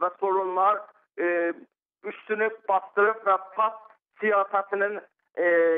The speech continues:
yararına ve, e, çıkarlarına göre her bir şey, e, yani, e, tasların istediği kimin idi. Doğrudur. Dünya Azerbaycanlıların kurultayı, e,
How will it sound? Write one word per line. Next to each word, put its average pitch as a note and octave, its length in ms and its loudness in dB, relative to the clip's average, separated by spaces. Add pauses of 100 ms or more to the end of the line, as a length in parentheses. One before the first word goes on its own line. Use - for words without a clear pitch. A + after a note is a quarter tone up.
(100)
yararına F#3+ 680 2
ve, F#3+ 120 0 (540)
e, E3 320 4 (100)
çıkarlarına F#3+ 680 2
göre G3 400 0 (280)
her G#3+ 380 -4
bir G3 180 -8 (160)
şey, G#3 400 2 (240)
e, E3+ 80 0 (1120)
yani, F3+ 280 -2
e, F3 340 0
tasların G#3 440 -4
istediği F#3+ 560 -4
kimin C#3 260 -2
idi. A#2+ 280 -4 (1300)
Doğrudur. G3+ 500 -2 (420)
Dünya G#3+ 280 0
Azerbaycanlıların G#3+ 880 -2
kurultayı, G3+ 540 -2
e, G3+ 400 -4